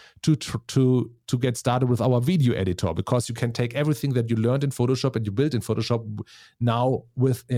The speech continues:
inside of our video editor, and now you can create amazing effects inside of our video editor. It's just one example.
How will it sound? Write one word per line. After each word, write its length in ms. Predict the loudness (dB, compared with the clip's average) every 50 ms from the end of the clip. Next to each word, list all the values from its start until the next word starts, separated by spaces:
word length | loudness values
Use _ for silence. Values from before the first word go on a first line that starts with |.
| 0 0 0 0
inside 360 | -2 -4 -2 -2 -2 0 0 0
of 120 | 0 0
our 240 | 0 0 0 0 2
video 320 | 0 2 2 2 2 2
editor, 560 | 2 0 0 -2 -2 0 0 0 0 0 -2 0 0
and 120 | 0 2
now 160 | 2 2 2
you 100 | 2 0
can 280 | 0 -2 -2 0 0 0
create 400 | 0 0 2 2 2 2 0 0
amazing 340 | 0 2 2 0 0 -2 -4
effects 380 | -4 -4 -6 -8 -8 -6 -4
inside 360 | -4 -4 -2 0 0 0 0
of 220 | 0 -2 -2 -4 -10 _ _ -20 -20 _ _ -4
our 180 | -2 0 0 2
video 280 | 2 2 2 2 0 0
editor. 320 | -4 -6 -8 -8 -8 -8 -10 -10 -14 _ _ _ -20 -20 -20 _ _ _ -6
It's 160 | -6 -6 -6
just 300 | -6 -6 -6 -6 -6 -6
one 120 | -8 -6 -6
example. 580 | -6 -6 -6 -4 -2 -2 -2 -4 -6 -10 -12